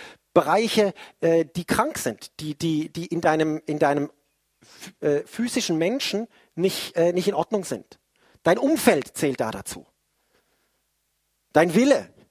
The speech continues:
deine Gefühle, deine Gedanken. Ja, wie oft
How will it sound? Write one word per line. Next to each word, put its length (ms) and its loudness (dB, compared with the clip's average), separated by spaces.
deine 240 2
Gefühle, 680 2
deine 220 2
Gedanken. 560 0
Ja, 240 2
wie 200 -2
oft 480 -2